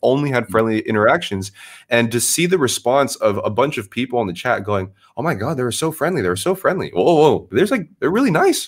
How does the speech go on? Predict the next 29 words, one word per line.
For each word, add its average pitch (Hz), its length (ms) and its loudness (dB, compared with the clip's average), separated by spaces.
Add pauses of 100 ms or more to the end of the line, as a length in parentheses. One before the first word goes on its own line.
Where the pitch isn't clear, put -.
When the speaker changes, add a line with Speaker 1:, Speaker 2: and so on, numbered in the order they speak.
Speaker 1:
Whoa, 349 380 2 (260)
he 240 160 0
even 339 160 0
bought 320 140 4
Speaker 2:
Yeah. 330 80 4
Speaker 1:
you 330 140 4
a - 20 -
thing. 339 320 2
You 294 60 -6
know, 254 280 -4
you 208 220 0
even 349 100 2
bought 311 160 0
him 403 140 2
a 185 40 -6
thing." 85 200 -10 (420)
And, 120 480 2
uh, 123 160 2 (100)
it's 127 200 0
like, 113 260 0
we 127 160 0
almost 170 280 0
forgot 110 640 0 (140)
that 104 540 0 (240)
human 147 340 -6
nature 113 380 -4
can 101 220 -6
still 123 560 0
be 98 440 -8